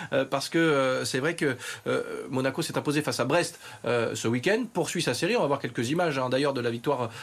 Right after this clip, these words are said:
euh, de, de l'A S Monaco. On, on a l'impression qu'ils sont sur une spirale, un petit peu comme l'O G C Nice, hein, euh, une spirale très positive, euh, il peut pas leur arriver grand-chose et, euh, et ça s'est encore bien passé donc, euh,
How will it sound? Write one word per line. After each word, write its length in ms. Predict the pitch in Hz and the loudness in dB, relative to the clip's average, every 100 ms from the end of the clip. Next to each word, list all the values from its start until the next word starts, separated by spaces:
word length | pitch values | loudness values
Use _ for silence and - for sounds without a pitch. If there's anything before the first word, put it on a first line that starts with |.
| - | -4
euh, 180 | 120 117 | 0 0
de, 300 | 127 120 113 | 2 2 2
de 100 | 113 | 2
l'A 120 | 123 | 2
S 120 | 123 - | 0 0
Monaco. 680 | 127 123 123 175 202 180 | 0 0 2 2 4 2
On, 300 | 143 131 139 | 0 -2 -2
on 20 | |
a 60 | 147 | 0
l'impression 400 | 165 165 165 196 | 0 0 -4 -4
qu'ils 140 | 165 | -4
sont 140 | 156 165 | -4 -4
sur 180 | - 147 | 0 0
une 80 | |
spirale, 480 | 139 - 160 165 139 - - - | 0 0 2 2 0 -2 -16 -10
un 60 | 135 | -6
petit 120 | 135 | -2
peu 140 | 208 - | -2 0
comme 100 | 175 | 2
l'O 80 | 156 | 2
G 80 | |
C 120 | 156 208 | 2 0
Nice, 200 | 254 - | 0 0
hein, 220 | 170 147 | 2 2
euh, 320 | 131 127 123 | 2 2 0
une 100 | 123 | 0
spirale 280 | - 143 143 | -2 -2 0
très 160 | - | -2
positive, 560 | 165 170 151 147 220 226 - - - | 2 2 2 0 -2 -2 -6 -10 -2
euh, 120 | 131 | 0
il 80 | 139 | 2
peut 80 | 143 | 2
pas 100 | 208 | 4
leur 120 | 180 | 4
arriver 280 | 156 151 147 | 4 2 2
grand-chose 540 | 143 139 190 233 208 - | 0 2 0 0 -2 -2
et, 220 | 147 143 | 0 2
euh, 440 | 131 123 120 120 | 2 2 2 0
et 80 | 123 | -2
ça 140 | 117 117 | -4 -2
s'est 100 | 131 | -2
encore 240 | 120 165 | 0 -2
bien 160 | 151 139 | 0 -2
passé 300 | 131 - 151 | -2 -2 -2
donc, 200 | 131 | 0
euh, 120 | 120 | 0